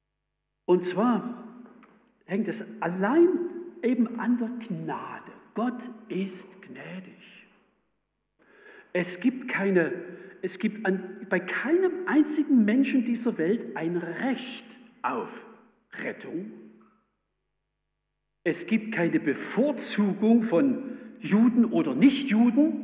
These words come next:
Er, Gott gießt gewissermaßen, weil er gnädig ist,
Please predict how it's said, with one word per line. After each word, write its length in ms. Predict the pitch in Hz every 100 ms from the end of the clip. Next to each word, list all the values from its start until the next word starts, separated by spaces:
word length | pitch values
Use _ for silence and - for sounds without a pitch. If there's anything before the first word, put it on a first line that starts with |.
| - - - - - - _ _ _ _ _ _ _ _ _ _ _ _ _ _ _ - _ _ _ _ _ _ -
Er, 120 | 170
Gott 600 | - - 226 - - -
gießt 380 | 285 311 - -
gewissermaßen, 760 | 202 202 277 233 220 214 220 180
weil 180 | 202
er 80 | 220
gnädig 840 | 214 - 151 196 311 320 185 - -
ist, 420 | - - -